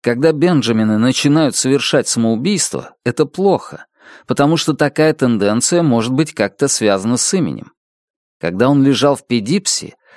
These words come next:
старшие ребята на групповых занятиях говорили, что самоубийство может стать семейной традицией.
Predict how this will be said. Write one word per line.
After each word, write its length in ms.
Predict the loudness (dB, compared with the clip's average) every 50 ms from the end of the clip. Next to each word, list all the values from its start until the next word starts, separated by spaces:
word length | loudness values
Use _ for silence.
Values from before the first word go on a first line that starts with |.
| -20 -18 -12
старшие 600 | -8 -4 0 0 2 2 2 0 2 2 2 4
ребята 380 | 2 2 2 0 0 0 2 0
на 120 | 2 2
групповых 480 | 2 0 0 0 0 0 0 0 -2 0
занятиях 520 | 0 2 2 2 0 0 0 -2 -2 -2
говорили, 520 | 0 2 2 4 4 2 2 2 2 2
что 240 | 0 0 -2 -2 -2
самоубийство 760 | -2 0 0 0 2 0 0 -2 -2 -2 -2 -2 -2 0 2
может 340 | 2 4 2 2 0 -2 -4
стать 260 | -2 0 0 0 0
семейной 540 | -2 -2 0 2 2 2 2 2 2 0 0
традицией. 840 | -2 -2 0 0 0 0 0 -2 -2 -2 -6 -8 -8 -12 -18 _